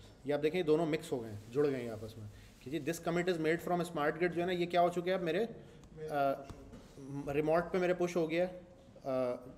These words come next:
या github dot com पे मेरे जो वो push हो गया है। ठीक है, मैं github dot com पे अगर जाता हूँ तो मैं यहाँ पे refresh करूँगा तो मुझे वो वाली जो commit है, ठीक है, अब तीन commit यहाँ पे हो चुका है जो कि पहले दो था।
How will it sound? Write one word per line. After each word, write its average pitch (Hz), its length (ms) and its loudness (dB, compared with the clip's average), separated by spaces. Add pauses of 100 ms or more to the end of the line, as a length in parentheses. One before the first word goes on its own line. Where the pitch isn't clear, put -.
या 135 220 0
github 151 340 2
dot 143 240 2
com 143 220 -2
पे 156 80 2
मेरे 143 180 2
जो 139 120 -2
वो 143 100 -2
push 143 220 -4
हो 120 80 -6
गया 107 160 -8
है। - 360 -14 (160)
ठीक 151 100 -6
है, 170 60 0
मैं 156 100 0
github 151 300 -2
dot 147 200 2
com 151 200 0
पे 160 60 4
अगर 156 160 2
जाता 143 260 0
हूँ 147 120 -2
तो 147 60 -2
मैं 143 120 -2
यहाँ 131 120 -2
पे 135 100 -4
refresh 131 340 -2
करूँगा 147 320 -2 (380)
तो 143 60 -4
मुझे 131 240 2
वो 143 180 4
वाली 143 200 2 (260)
जो 127 100 -8 (100)
commit 185 260 2
है, 165 120 2 (320)
ठीक 165 120 -4
है, 208 60 4
अब 175 140 2
तीन 175 200 2
commit 156 240 0
यहाँ 147 140 0
पे 151 80 0
हो 139 120 2
चुका 135 220 -2
है 170 100 -6 (240)
जो 135 80 -2
कि 135 80 -2
पहले 135 280 0
दो 123 200 -4
था। 107 180 -8